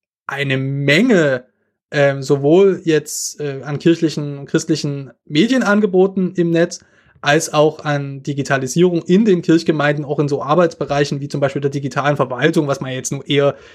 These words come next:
weniger mal anguckt, wir aber mit einem eigenen Kapitel im Buch, ja, da ist eine Menge im Fluss und, äh, also es gibt nichts, wo man jetzt sagen kann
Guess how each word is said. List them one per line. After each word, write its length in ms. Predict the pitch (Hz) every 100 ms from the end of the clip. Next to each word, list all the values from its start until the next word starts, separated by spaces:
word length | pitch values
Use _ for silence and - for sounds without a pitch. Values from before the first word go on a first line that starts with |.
| _
weniger 340 | 139 147 190
mal 200 | 139 127
anguckt, 520 | 131 185 185 247 - -
wir 220 | 147 185 160
aber 340 | 143 131 123 _
mit 320 | 143 143 147 151
einem 100 | 151
eigenen 260 | 147 156
Kapitel 480 | 175 - 170 302 349 - - -
im 160 | 190 185
Buch, 260 | 220 269
ja, 280 | 143 160 233 - _ _
da 160 | 151 147
ist 240 | 190 185
eine 80 | 165
Menge 500 | 151 151 156 247 214
im 220 | 180 165
Fluss 400 | - 156 214 -
und, 560 | - 151 147 143 127 139
äh, 300 | 147 139 135
also 160 | 139 143
es 140 | -
gibt 200 | 180 185
nichts, 520 | 170 214 - - - -
wo 240 | - 139 143
man 140 | 147
jetzt 160 | 143 143
sagen 260 | 139 170
kann 540 | 170 151 147 143 139